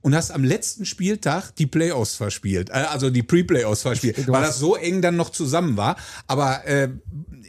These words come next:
Speaker 1: trotzdem war es keine sorgenfreie Saison dann
Speaker 2: Nein,
Speaker 1: am Ende
Speaker 2: du,
Speaker 1: auch.
Speaker 2: also du hast vollkommen recht, was
Speaker 1: Ja.
Speaker 2: das anbelangt, brauchen wir nicht drüber diskutieren, das stimmt schon.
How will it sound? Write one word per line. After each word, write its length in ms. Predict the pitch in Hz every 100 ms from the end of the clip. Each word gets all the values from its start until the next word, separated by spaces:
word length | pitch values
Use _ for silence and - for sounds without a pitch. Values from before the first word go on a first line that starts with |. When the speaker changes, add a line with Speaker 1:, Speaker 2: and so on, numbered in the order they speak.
| 73 135
Speaker 1:
trotzdem 420 | 170 165 175 143
war 80 | 143
es 100 | -
keine 240 | 147 147
sorgenfreie 540 | 135 135 131 135 123
Saison 380 | 117 113 131 113
dann 140 | 95 95
Speaker 2:
Nein, 60 |
Speaker 1:
am 60 | 92
Ende 220 | 90 92
Speaker 2:
du, 140 | 107 135
Speaker 1:
auch. 180 | 104 -
Speaker 2:
also 280 | 127 123
du 180 | 123 127
hast 120 | 127
vollkommen 360 | - 131 127 110
recht, 180 | 104 -
was 180 | 104 -
Speaker 1:
Ja. 60 |
Speaker 2:
das 100 | 110
anbelangt, 360 | 104 113 110 107
brauchen 220 | 104 110 117
wir 100 | 101
nicht 180 | 101
drüber 180 | 113 110
diskutieren, 520 | 101 95 104 123 123
das 140 | 107 98
stimmt 240 | - 104
schon. 200 | - 110